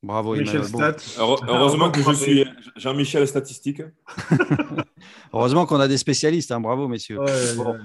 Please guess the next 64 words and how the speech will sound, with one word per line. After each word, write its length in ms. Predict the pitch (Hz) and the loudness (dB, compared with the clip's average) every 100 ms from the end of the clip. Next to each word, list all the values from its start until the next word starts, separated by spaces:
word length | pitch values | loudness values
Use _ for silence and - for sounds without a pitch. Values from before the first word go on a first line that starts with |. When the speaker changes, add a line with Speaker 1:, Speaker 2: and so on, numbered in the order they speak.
| 98 | -12
Speaker 1:
voilà 240 | 113 135 151 | 0 4 4
ce 60 | |
qu'on 120 | - 143 | 2 2
pouvait 200 | 151 156 | 2 2
dire 200 | 170 151 | 0 -2
sur 160 | 170 | -2
Antoine 240 | 147 165 160 | -2 -2 -2
Dupont. 200 | 165 196 | -2 -2
Il 40 | |
n'y 40 | |
a 40 | 156 | -2
plus 140 | 175 | -4
qu'à 140 | 175 156 | -6 -6
croiser 340 | - 160 156 | -4 -6 -4
les 100 | 165 | -4
doigts, 220 | 180 175 | -4 -6
quoi, 160 | 147 139 | -8 -14
qu'il 140 | 139 | -10
ne 80 | 135 | -12
soit 180 | 120 127 | -10 -10
pas 120 | 131 | -6
rattrapé 420 | 123 - 123 139 | -6 -6 -8 -6
par 280 | 135 120 107 | -4 -4 -2
une 120 | 107 | -6
blessure 340 | 107 113 147 120 | -6 -6 -4 -6
et 40 | |
surtout 300 | - 101 135 | -6 -14 -8
par, 220 | 123 104 | -4 -2
euh, 200 | 101 98 | -2 -4
par 160 | 95 110 | -6 -6
le 80 | 110 | -4
covid 280 | 113 107 131 110 | -6 -6 -4 -6
d'ici, 440 | 101 101 - 120 104 - - - _ - | -6 -12 -8 -4 -4 -6 -20 -20 _ -16
d'ici 280 | 101 - | -12 -6
au 60 | 120 | -2
match 200 | 123 127 | -2 -2
contre 260 | - 107 117 | -6 -8 -4
le 180 | 107 98 | -4 -4
Pays 120 | 113 | -6
de 60 | 101 | -2
Galles 180 | 139 | -4
et 40 | 113 | -4
surtout 280 | - 95 127 | -8 -12 -12
d'ici 240 | 107 - | -12 -6
la, 260 | 110 98 98 | -4 -4 -6
la 100 | 101 | -6
semaine 200 | - 101 | -6 -6
prochaine 320 | 110 - 127 | -6 -4 -4
avant 160 | 101 | -4
la, 180 | 101 95 | -4 -6
la 100 | 98 | -8
finale 300 | 101 117 117 | -10 -4 -4
espérée 380 | 113 - 113 131 | -4 -4 -2 -2
face, 300 | 131 120 - | -2 -4 -4
euh, 240 | 110 104 104 - | -6 -4 -6 -6
face 180 | 117 | -4
à 40 | 127 | -2
l'Angleterre. 460 | 127 127 135 180 | -2 -2 -2 -2
Bon, 100 | 151 | -2
je 80 | 135 | -2
vois 120 | 156 | -2
que 60 | 139 | -4
vous 120 | 139 | -4
êtes, 140 | 143 | -4